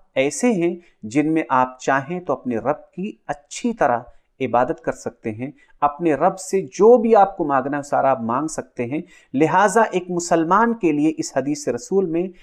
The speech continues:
بہت سارے پیغامات ہیں، ان میں ایک سب سے بڑا پیغام یہ ہے کہ اسے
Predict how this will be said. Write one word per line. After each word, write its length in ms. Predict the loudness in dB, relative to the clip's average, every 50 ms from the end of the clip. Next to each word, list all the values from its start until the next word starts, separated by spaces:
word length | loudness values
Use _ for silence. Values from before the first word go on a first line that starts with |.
| -20 _ _ -14
بہت 340 | -4 -4 -4 -2 -2 -4 -6
سارے 300 | -4 0 2 2 2 2
پیغامات 680 | 4 4 4 4 4 4 2 4 4 2 2 0 -4 -6
ہیں، 100 | -6 -6 -6 -10 -18 _ _ -2
ان 180 | 0 2 2
میں 80 | 2 0
ایک 160 | -2 -4 -10
سب 260 | -8 -2 -2 -2 -2
سے 180 | 0 4 4 6
بڑا 160 | 6 6 4
پیغام 440 | 4 4 4 4 4 4 2 2 2
یہ 160 | 2 0 -2
ہے 160 | -2 -4 -8 -8 -8 _ -20 _ _ -4
کہ 60 | -2
اسے 300 | -2 -2 0 2 2 2